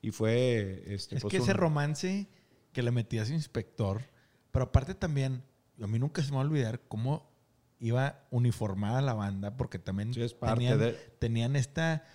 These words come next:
Speaker 2: uniformidad de el tux blanco o el saquito blanco, y obviamente, cómo, digo, yo algo que te quiero preguntar también a título personal, ¿cómo le haces, güey, para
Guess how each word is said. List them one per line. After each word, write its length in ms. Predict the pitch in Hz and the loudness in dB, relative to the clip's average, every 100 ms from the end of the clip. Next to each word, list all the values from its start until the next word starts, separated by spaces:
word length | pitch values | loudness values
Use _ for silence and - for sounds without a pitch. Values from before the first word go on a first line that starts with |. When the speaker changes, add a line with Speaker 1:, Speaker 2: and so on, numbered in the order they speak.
| - - | -20 -2
Speaker 2:
uniformidad 880 | 131 127 - 117 117 110 107 117 143 | 2 2 0 -4 -2 -2 -2 -2 0
de 340 | 131 107 95 - | 0 0 -4 -10
el 140 | 101 | -16
tux 320 | - 120 - 135 | -6 -6 -4 0
blanco 540 | 135 117 135 139 135 | 2 2 0 -4 -6
o 120 | 117 104 | -6 -8
el 100 | 101 | -10
saquito 460 | 107 - 107 131 | -12 -12 -10 -8
blanco, 640 | 127 110 110 135 - 127 110 | -2 0 -2 -4 -4 -4 -4
y 40 | |
obviamente, 720 | 110 123 135 131 - 143 139 - - - - - _ | -6 -4 -4 -4 2 4 4 2 -20 -20 -20 -20 _
cómo, 400 | 131 131 151 - - | 4 6 6 2 -2
digo, 220 | 127 123 | 2 2
yo 180 | 120 123 | 4 4
algo 240 | 143 165 | 4 4
que 100 | 160 139 | 2 0
te 200 | - 110 | 0 0
quiero 200 | 127 135 | 2 6
preguntar 380 | 147 127 120 | 6 6 4
también 200 | 123 135 | 4 4
a 20 | 131 | 4
título 260 | 127 139 | 2 2
personal, 340 | 131 113 113 113 - | 2 -2 -2 -6 -10
¿cómo 120 | 127 - | -10 -2
le 160 | 196 | 0
haces, 300 | 113 - 135 - | 0 -6 -16 -18
güey, 200 | - _ _ _ _ _ | -20 _ _ _ _ _
para 400 | - 113 110 107 | -2 0 0 -2